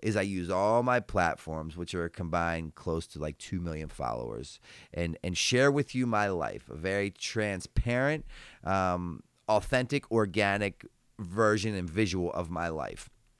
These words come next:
And in hopes of allowing it to be perceived from the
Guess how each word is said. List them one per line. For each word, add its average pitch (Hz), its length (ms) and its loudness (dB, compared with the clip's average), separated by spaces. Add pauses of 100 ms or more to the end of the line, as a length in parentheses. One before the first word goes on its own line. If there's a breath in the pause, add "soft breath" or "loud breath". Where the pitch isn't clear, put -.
(600)
And 110 300 4
in 120 160 6
hopes 156 460 6
of 60 360 -4 (1500 soft breath)
allowing 127 520 4
it 147 160 0
to - 60 -6
be 123 200 4
perceived 101 960 -2 (160)
from 110 320 0
the 107 100 2